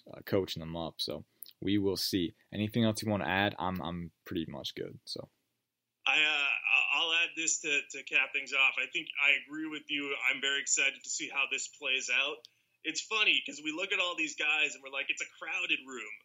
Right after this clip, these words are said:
Speaker 2: but we, we don't say it's, like, a deep room. It, it's crowded in that they have a lot of guys who can play roles, but I don't think they have any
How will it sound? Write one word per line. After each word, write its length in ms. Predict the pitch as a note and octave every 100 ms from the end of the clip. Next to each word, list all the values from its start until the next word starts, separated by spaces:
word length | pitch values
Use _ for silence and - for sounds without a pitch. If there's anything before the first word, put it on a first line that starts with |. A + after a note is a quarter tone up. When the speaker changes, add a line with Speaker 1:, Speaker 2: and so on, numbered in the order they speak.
| _ -
Speaker 2:
but 80 |
we, 200 | D3 D#3 -
we 80 | F3+
don't 220 | A#3 A#3+
say 80 | A#3 A3
it's, 160 | F#3 -
like, 240 | F3+ D3 - -
a 80 | C#3+ -
deep 240 | - F#3+ E3+ B2+
room. 320 | B2 G#2+ G2 - _
It, 160 | D#3 D#3+ -
it's 240 | D#3+ E3
crowded 640 | - F3+ F#3+ G#3 A3+ A3
in 160 | E3+ F3
that 80 | E3 E3
they 80 |
have 80 | D#3
a 80 | D3+
lot 240 | D3+ F#3+
of 20 | F#3
guys 300 | F3 F3 F3
who 80 |
can 160 | E3 D#3
play 240 | - D#3
roles, 640 | C#3+ C#3+ C#3+ B2+ A2+ - - _ _
but 160 | - C#3+
I 80 | C#3+
don't 240 | G#3 G3
think 160 | F#3+ F3+
they 160 | F3
have 160 | F3 E3 D#3
any 160 | E3+